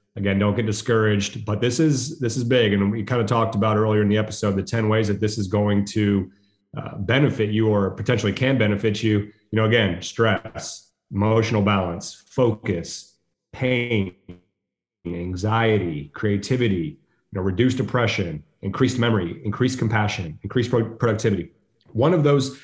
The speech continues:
if not more, I know for me, I'm looking at this list and I'm saying, "Man, this, this could really help me in a lot of ways." So I'm, I'm gonna make it a, an effort to, to do this on a more regular basis. Um, again, for me, it was one of my lower scores on my assessment. So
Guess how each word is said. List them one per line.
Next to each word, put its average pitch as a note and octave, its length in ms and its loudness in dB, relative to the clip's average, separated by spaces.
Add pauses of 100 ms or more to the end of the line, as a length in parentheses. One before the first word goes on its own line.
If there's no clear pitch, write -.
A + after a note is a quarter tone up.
(100)
if G2+ 140 -4
not A#2+ 240 2
more, G#2+ 260 2
I G2+ 80 -2
know C3+ 140 2
for - 100 -2
me, C3 120 4
I'm A#2 140 0
looking A2 200 -2
at G2+ 180 -2
this G#2+ 180 -4
list A#2 200 0
and G#2 60 0
I'm G2 40 -2
saying, G2+ 160 -2
"Man, A#2 160 0
this, G#2 160 -2
this A2 220 -4
could G2+ 100 0
really G2+ 340 0 (280)
help A#2+ 120 2
me A2 40 4
in G#2 80 4
a - 20 2
lot G#2+ 140 2
of F#2+ 80 0
ways." A2 240 2
So G#2 100 -2
I'm, B2+ 160 4
I'm D3 240 2
gonna C3 280 4
make A2 260 2
it A2+ 80 2
a, G#2 240 0
an G#2+ 100 0
effort A2 360 0
to, G#2+ 260 -2
to G#2 120 -4
do G#2+ 140 2
this G#2+ 220 2
on G2+ 100 2
a G2+ 40 4
more G#2 200 4
regular G2+ 360 2
basis. G2+ 680 0 (320)
Um, F#2 300 -2
again, G2+ 320 2
for G#2+ 100 0
me, G#2+ 240 4
it G#2+ 60 4
was G2 200 0
one G#2 160 2
of G2+ 60 2
my G2+ 100 2
lower G2 280 2
scores G2+ 360 0
on F#2+ 160 0
my F#2+ 180 0
assessment. G2+ 540 -2
So G2+ 380 -2